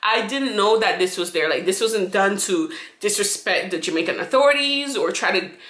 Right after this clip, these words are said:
I wasn't trying to smuggle drugs or anything, 'cause why am I gonna come back with half a spliff? Because usually when I s-, I smoke, I don't smoke, like, the whole thing. I'll smoke, like, you know, like, half or take two or three pulls or whatever.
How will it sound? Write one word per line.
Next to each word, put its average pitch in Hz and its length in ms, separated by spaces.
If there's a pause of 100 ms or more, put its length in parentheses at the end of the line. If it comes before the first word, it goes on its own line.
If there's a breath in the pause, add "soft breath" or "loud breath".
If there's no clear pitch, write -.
(160 loud breath)
I 147 100
wasn't 196 220
trying 190 160
to 185 60
smuggle 185 380
drugs 185 300
or 170 160
anything, 180 520
'cause 156 380
why 170 300
am 226 140
I 214 80
gonna 214 140
come 202 180
back 180 140
with 151 100
half - 220
a - 40
spliff? - 380 (1120 soft breath)
Because 220 320 (160)
usually 254 360
when 262 120
I 240 60
s-, - 340
I 196 160
smoke, 196 640
I 180 100
don't 220 160
smoke, 190 320
like, - 160
the 156 80
whole 156 180
thing. - 360
I'll 165 160
smoke, 196 360
like, 156 300 (1080 loud breath)
you 196 60
know, 185 120
like, 165 200
half 160 460
or 170 180
take 165 400
two 190 180
or 170 60
three 165 520
pulls 180 340
or 185 60
whatever. 156 500